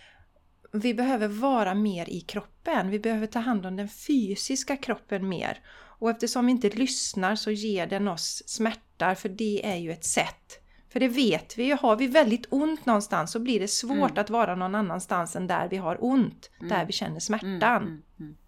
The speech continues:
Speaker 2: mm.
Speaker 1: Så att tillbaka och ta hand om den fysiska kroppen.
Speaker 2: Mm.
Speaker 1: Och den fysiska kroppen, den behöver vila, eh, och den behöver bra mat och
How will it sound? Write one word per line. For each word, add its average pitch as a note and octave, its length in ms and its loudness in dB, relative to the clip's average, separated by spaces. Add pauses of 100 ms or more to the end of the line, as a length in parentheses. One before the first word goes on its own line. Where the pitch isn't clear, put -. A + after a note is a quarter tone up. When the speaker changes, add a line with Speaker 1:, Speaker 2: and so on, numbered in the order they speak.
(240)
Speaker 2:
mm. E3 180 -10 (160)
Speaker 1:
Så - 200 -2
att A3+ 340 0
tillbaka B3+ 760 2
och B3+ 320 0
ta - 80 -2
hand B3+ 380 0
om G3 140 -4
den B3 180 0
fysiska C4+ 880 0
kroppen. - 540 -4
Speaker 2:
Mm. D#3+ 120 -10
Speaker 1:
Och A3+ 120 -2
den C#4 120 -2
fysiska C#4 520 0
kroppen, B3 420 0
den B3 160 2
behöver A#3+ 420 0
vila, C#4+ 960 4 (800)
eh, A#3+ 400 -2
och A#3+ 60 -4
den C4 200 0
behöver C4 400 2
bra B3+ 380 4
mat F3 800 2
och F3 300 4